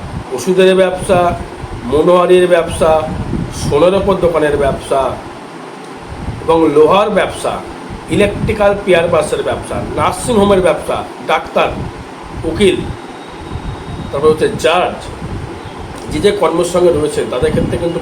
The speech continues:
প্রচুর হারে মুনাফা লক্ষ্য করা যাচ্ছে, প্রচণ্ড হারে ডেভেলপমেন্ট, সর্বস্ব বিষয়ে সাফল্য সেই শুক্র কিন্তু আপনাকে দেবে ছাব্বিশে জুলাইয়ের পর থেকে। বর্তমানে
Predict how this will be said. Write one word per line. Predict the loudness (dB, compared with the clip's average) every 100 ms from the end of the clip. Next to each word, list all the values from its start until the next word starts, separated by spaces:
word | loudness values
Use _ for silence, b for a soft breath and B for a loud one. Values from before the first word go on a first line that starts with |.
| -6
প্রচুর | -4 0
হারে | 0 0
মুনাফা | 0 -2 0 0 0
লক্ষ্য | -4 -6
করা | -6 -6
যাচ্ছে, | -10 -14 -14 -16 -16 -16 -16 -16 -16 -16 -14 -10
প্রচণ্ড | -2 2 4 4
হারে | 4 4
ডেভেলপমেন্ট, | 2 0 -2 -6 -8 -14 -12 -8 -6 -6 -4 -4 -2
সর্বস্ব | 0 0 2 2 0 0
বিষয়ে | 0 -2
সাফল্য | -2 0 4 4
সেই | 2 -4
শুক্র | -8 -4 -4 -4
কিন্তু | -2 -2
আপনাকে | 0 -2 0
দেবে | 0 -2 -4 -6 -6 -10 -12 -10 -6 -2
ছাব্বিশে | -2 0 2 2 2
জুলাইয়ের | 2 4 2 0
পর | -4 -4
থেকে। | -8 -6 -6 -6 -8 -10 -10 -10 -6 0
বর্তমানে | 0 2 4